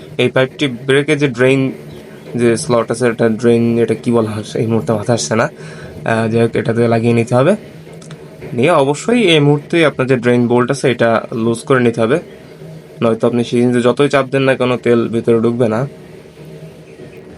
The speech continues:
তো এটা লুজ করে আর সিরিঞ্জটা অবশ্যই এভাবে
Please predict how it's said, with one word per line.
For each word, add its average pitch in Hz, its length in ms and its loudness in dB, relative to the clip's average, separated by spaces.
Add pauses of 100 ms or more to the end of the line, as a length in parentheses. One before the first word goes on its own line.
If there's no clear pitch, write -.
(360)
তো 143 80 4
এটা 135 140 2
লুজ 139 220 2
করে 190 240 2
আর 160 100 4
সিরিঞ্জটা 151 460 0
অবশ্যই 143 380 -2
এভাবে 127 640 2